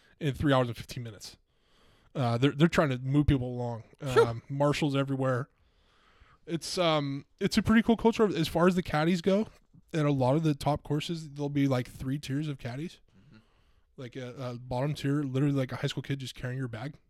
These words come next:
Speaker 1: Mid tier, maybe a little bit of course direction, read a couple putts,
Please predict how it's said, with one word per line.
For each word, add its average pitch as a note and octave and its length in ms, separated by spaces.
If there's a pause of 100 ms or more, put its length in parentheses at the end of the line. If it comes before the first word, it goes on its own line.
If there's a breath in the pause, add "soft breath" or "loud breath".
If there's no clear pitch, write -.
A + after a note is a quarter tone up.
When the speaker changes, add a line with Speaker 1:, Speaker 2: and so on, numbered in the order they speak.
(1000)
Speaker 1:
Mid C#3 300
tier, D3 240
maybe C3+ 460
a C3+ 80
little A#2+ 300
bit C3+ 180
of C3+ 80
course C3+ 260
direction, C#3 600
read B2+ 420
a B2 100 (500)
couple D3 200
putts, - 340